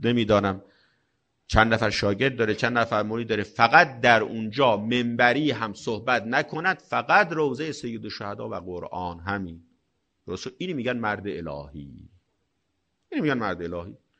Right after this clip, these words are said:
به خود من وصیت فرمودن در بیمارستان که بودن، سه روز عزا می‌گیرید، ترحیم، اونم نه عزا، ترحیم، حالا بقیهش بماند، و بعد از سه روز دیگر تمام، تمام،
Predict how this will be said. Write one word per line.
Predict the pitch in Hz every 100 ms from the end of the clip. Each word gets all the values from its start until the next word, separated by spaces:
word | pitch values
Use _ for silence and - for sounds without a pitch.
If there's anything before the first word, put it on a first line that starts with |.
| _ _
به | 151
خود | - 214 156
من | 117
وصیت | 110 104 123
فرمودن | 110 110 120 135 127
در | 98
بیمارستان | 95 87 85 - - 95
که | 85
بودن، | 80 95 _ _ _ _ _ _ _ _ _ _ _ _ _ _ -
سه | - - 202
روز | 170 156 135 -
عزا | 127 123 147 139
می‌گیرید، | 156 190 190 214 226 - _ _ _
ترحیم، | - 123 131 123 170 190
اونم | 139 143 131
نه |
عزا، | 120 98 92 87
ترحیم، | - 113 110 104 135 101 90
حالا | 107 110
بقیهش | 104 110 120 -
بماند، | 131 120 104 101 - - _ _ _ _ _
و | 127 160
بعد | 170 139 151
از | 151
سه | - 160
روز | 220 196
دیگر | 151 160 214 -
تمام، | - 123 135 165 180 180 180 180 175 165 _ _ _ _ _ _ _ _ _ _ _
تمام، | 139 190 233 269 254 180